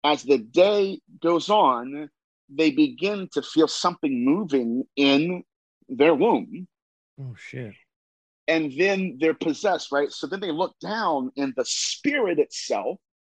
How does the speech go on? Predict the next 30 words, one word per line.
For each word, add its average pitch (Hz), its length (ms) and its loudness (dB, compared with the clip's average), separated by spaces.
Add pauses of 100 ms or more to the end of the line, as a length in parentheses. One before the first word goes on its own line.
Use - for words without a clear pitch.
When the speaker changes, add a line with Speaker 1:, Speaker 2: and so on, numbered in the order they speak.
(340)
Speaker 1:
has 135 220 -2
lodged 185 480 -2
itself 151 520 -4 (120)
in 208 180 0
the 175 100 0 (120)
fetal 214 240 2
position - 760 -6 (340)
to 165 120 6
Speaker 2:
Oh. - 20 10
Speaker 1:
where 156 220 8
now 160 260 6
it 135 100 2
looks 196 380 -2
like 147 220 2
she's - 360 -8
actually 151 600 0 (140)
pregnant 120 460 0 (420)
with 160 220 4
the 151 120 4
spirit 147 680 -2 (160)
that 131 200 0 (100)
accosted 185 680 0
her 117 260 -2 (260)
and 143 260 2
possessed 127 560 -2
her. - 120 -10
Speaker 2:
Just 147 220 -6
in 165 100 0
a 131 80 -2
day. 117 380 -4